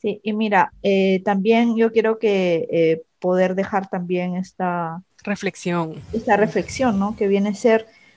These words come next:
Speaker 1: si es que encuentras, ¿no? Al menos, bueno, tenemos este podcast, ¿no? Tenemos, digamos, el Instagram, puedes ver todo lo que compartimos contigo.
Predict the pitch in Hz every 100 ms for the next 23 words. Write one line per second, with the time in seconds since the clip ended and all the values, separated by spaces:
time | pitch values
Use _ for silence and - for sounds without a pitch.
0 | _ 254 247 233 220 - 214 220 269 262
1 | 254 247 254 226 220 220 190 208 208 220
2 | 226 - 220 196 190 196 196 202 208 -
3 | 196 202 - 175 - 190 190 190 180 185
4 | 185 190 190 190 180 180 185 185 - 170
5 | 170 185 190 - 180 175 180 - - -
6 | - 202 190 180 185 196 196 196 196 175
7 | 165 160 180 175 175 185 190 196 185 190
8 | 185 190